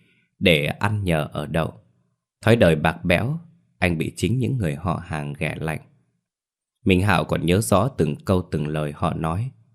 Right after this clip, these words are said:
khi anh đến cầu xin họ cho nương nhờ. "Còn ông bà thì là chú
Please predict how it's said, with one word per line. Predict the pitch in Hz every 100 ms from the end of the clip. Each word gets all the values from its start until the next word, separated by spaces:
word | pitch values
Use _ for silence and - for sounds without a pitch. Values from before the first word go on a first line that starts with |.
| _
khi | -
anh | 87 80
đến | 82 113 143
cầu | 82 71
xin | - 90
họ | 92 98 82 -
cho | 90
nương | 87 87 85
nhờ. | 80 73 67 _ _ _ _ _ _ _ _ _ _ _ _ _ _ _ _ -
"Còn | 104 101
ông | 113 110
bà | 98 92 104
thì | 139 98
là | 90 87 -
chú | 117 160 196